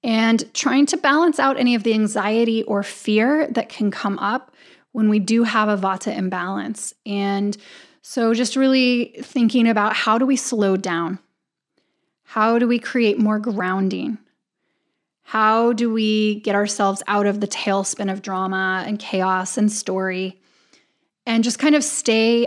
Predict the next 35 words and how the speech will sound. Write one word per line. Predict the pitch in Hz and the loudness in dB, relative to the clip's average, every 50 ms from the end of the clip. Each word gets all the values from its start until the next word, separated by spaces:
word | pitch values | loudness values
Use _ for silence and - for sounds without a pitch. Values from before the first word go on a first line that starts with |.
| - | 0
on | - 202 202 202 202 208 202 208 214 - | 0 0 2 2 2 2 2 0 0 -2
this | - 208 208 202 - - | -4 -6 -6 -4 -4 -4
day | - 220 214 220 226 | -2 0 0 2 2
in | 220 214 208 208 214 | 2 2 0 0 0
and | 214 208 202 190 | 0 -2 0 0
day | 202 190 196 190 | 0 -2 0 0
out | 185 185 196 - - | -2 -2 -2 -2 0
routine? | 254 269 262 - - 427 480 370 247 226 - _ _ _ _ _ _ _ _ _ _ _ _ _ _ _ _ | 0 -2 -2 -4 -6 -6 -4 -4 -4 -4 -6 _ _ _ _ _ _ _ _ _ _ _ _ _ _ _ _
Well, | - 226 262 370 381 - _ _ _ _ _ _ _ _ _ _ _ _ _ _ _ _ _ _ _ - | -6 -4 -4 -4 -4 -8 _ _ _ _ _ _ _ _ _ _ _ _ _ _ _ _ _ _ _ -10
some | - - 240 | -2 0 2
of | 247 | 4
these | 262 269 269 | 4 4 2
practices, | - 262 226 240 247 - 311 302 - 330 339 392 427 392 - - - | 2 2 0 0 0 -2 -4 -4 -2 0 0 0 -2 -2 -6 -8 -8
like | 220 202 208 | -8 -8 -6
how | - 220 220 220 214 220 | -4 -2 0 2 2 2
we | 220 226 214 | 0 0 -2
clean | 214 - 233 214 208 | -2 -2 0 2 2
our | 208 | 4
mouth, | 208 247 285 294 294 277 262 | 4 4 6 6 4 4 2
how | - - 208 | 0 0 0
we | 202 202 | 0 0
clean | - - 202 196 | -2 -2 0 0
our | 196 196 | 2 2
nose, | 208 233 254 254 247 240 240 240 233 233 | 2 2 2 4 4 4 4 2 2 0
how | 226 208 | 0 -2
we | 196 196 | -2 -4
clean | - - 202 185 | -4 -4 -2 -2
our | 185 190 | -2 -2
body, | 190 196 196 202 202 208 202 196 196 - - - _ _ _ _ _ _ - | 0 0 0 2 2 0 -2 -2 -4 -8 -18 -20 _ _ _ _ _ _ -2
are | 214 | -2
an | 208 202 202 - _ _ - | -2 -2 -4 -8 _ _ -8
awesome | - 208 208 196 190 - - - 196 | -4 -2 -2 -2 -2 -4 -4 -4 -4
place | 190 - - 190 190 180 - | -4 -4 -4 -6 -6 -6 -6
to | - 208 | -8 -8
start. | - - - 180 175 - - - | -8 -8 -8 -8 -8 -8 -10 -14